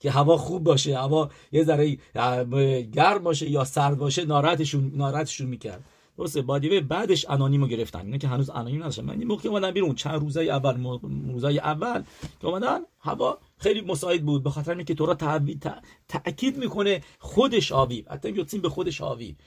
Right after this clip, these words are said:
ببینید اهوای هشمو. جوابش اینه که مرای به ربوتای، فرق عمده‌ای هستش بین دو تا کلمه توی لاشون هکودش.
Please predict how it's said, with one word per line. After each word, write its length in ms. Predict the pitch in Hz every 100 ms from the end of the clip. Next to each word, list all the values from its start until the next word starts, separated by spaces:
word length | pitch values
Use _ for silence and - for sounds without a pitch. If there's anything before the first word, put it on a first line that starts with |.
| -
ببینید 440 | 185 202 185 180 -
اهوای 460 | 143 135 143 175 151
هشمو. 420 | 139 - 127 87 _ _ _ _ _ _ _ _ _ _ _ _ - _ _ _ -
جوابش 400 | 110 131 143 135
اینه 120 | 117
که 220 | 98 92 _ _ _ _ _ _ _ _ _ -
مرای 180 | 110 120
به 100 | 107
ربوتای، 360 | 92 90 87
فرق 480 | 87 - 147 160 151 156
عمده‌ای 420 | 139 120 110 147 135
هستش 420 | 127 - 113 -
بین 220 | 131 127
دو 160 | 120 156
تا 140 | 135
کلمه 400 | 131 110 110 123
توی 220 | - 131
لاشون 280 | 107 98 101
هکودش. 460 | 78 80 78 -